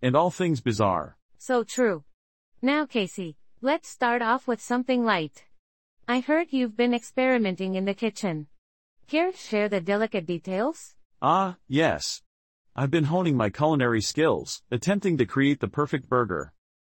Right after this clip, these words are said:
Speaker 1: My latest creation combines a secret blend of spices, melted cheese that cascades like a waterfall, and a perfectly toasted bun that cradles the juicy patty.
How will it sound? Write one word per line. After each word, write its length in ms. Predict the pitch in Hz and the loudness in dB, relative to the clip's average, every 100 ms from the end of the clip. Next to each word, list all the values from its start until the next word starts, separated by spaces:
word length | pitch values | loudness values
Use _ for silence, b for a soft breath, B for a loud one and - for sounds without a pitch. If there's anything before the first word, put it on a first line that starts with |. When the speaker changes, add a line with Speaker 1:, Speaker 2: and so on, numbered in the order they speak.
| _ _ | _ _
Speaker 1:
My 140 | 117 135 | 0 2
latest 400 | 151 196 165 - | 4 2 2 -2
creation 480 | 131 127 139 139 110 | 0 0 0 -2 -2
combines 420 | 113 113 139 113 | 0 2 2 0
a 60 | |
secret 360 | 104 160 165 135 | -2 -2 -2 -4
blend 280 | 110 127 127 | 0 0 0
of 100 | 101 | -2
spices, 680 | - 156 175 - 73 - - | -2 0 0 -4 -6 -10 -6
melted 380 | 120 170 185 127 | 0 0 2 -2
cheese 300 | - 175 151 | 0 0 2
that 180 | 123 101 | 0 0
cascades 560 | 131 139 - 135 127 | 0 -2 0 0 0
like 180 | 113 110 | 0 0
a 60 | 104 | 0
waterfall, 720 | 95 151 147 - 87 73 - - | 2 2 2 0 -2 -2 -10 -2
and 100 | 127 | -2
a 60 | |
perfectly 420 | 123 196 190 143 113 | 0 0 -2 0 0
toasted 460 | - 165 - 120 | 2 0 0 -2
bun 180 | 127 131 | 0 2
that 140 | 113 101 | 2 0
cradles 420 | - 151 143 - | 0 2 2 0
the 60 | |
juicy 380 | 107 123 131 120 | -2 0 0 -2
patty. 480 | 104 127 117 78 71 | 0 0 0 -4 -10